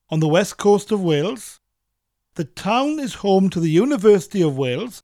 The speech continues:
Aberystwyth, and the National Library of Wales.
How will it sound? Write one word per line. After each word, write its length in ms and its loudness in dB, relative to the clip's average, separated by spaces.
Aberystwyth, 960 -2
and 140 -4
the 100 0
National 520 0
Library 460 0
of 180 -2
Wales. 500 -12